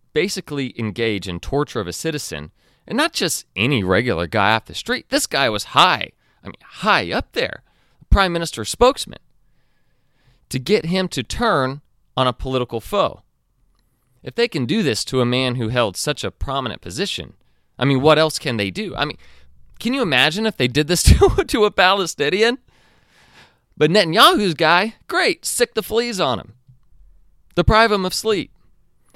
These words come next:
It's truly sad, and I hope those heinous laws end up being changed. I love Israel, and I'm one hundred percent committed to the right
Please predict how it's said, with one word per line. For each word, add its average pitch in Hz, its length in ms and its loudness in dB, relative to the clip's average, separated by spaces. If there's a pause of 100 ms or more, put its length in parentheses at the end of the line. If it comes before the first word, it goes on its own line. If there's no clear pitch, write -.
(420)
It's - 360 -2
truly 233 380 -4
sad, 165 400 2
and 110 140 2
I 107 100 2
hope 139 280 -2
those 113 360 0 (320)
heinous 127 480 -2
laws 104 460 2
end 110 160 -4
up - 80 -4
being 87 240 -6
changed. 95 560 -2 (680)
I 110 100 6
love 135 240 4
Israel, 170 400 -2 (320)
and 113 200 -2
I'm 95 240 -6
one 185 240 0
hundred 190 260 -2
percent 156 380 -6
committed 135 560 0 (220)
to 143 120 -2
the 104 100 0
right 92 380 -2